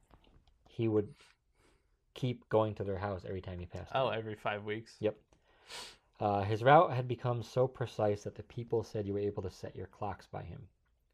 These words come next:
Speaker 1: The wives in the residences he would stop at would often bake extra bread and food on the day he was expected to arrive. <laughs>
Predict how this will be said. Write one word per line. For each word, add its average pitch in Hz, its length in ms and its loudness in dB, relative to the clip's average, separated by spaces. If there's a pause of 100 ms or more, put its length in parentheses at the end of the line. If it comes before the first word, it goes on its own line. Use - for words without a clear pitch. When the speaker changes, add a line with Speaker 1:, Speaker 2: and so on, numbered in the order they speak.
(340)
Speaker 1:
The 107 80 -2
wives 120 340 4
in 127 80 0
the 117 60 -2
residences 113 800 2
he - 280 -8
would 98 200 -2
stop 143 460 0 (100)
at 101 380 -6
would 101 200 -4
often 113 360 -2
bake 104 380 0
extra 147 360 0
bread 135 320 4
and 117 200 -6 (120)
food 120 380 2
on 117 200 -4
the 110 80 -2
day 110 300 2
he 104 140 -4
was 95 100 -6
expected 95 460 -8
to 98 100 -6
arrive. 92 340 -8
<laughs> - 60 -20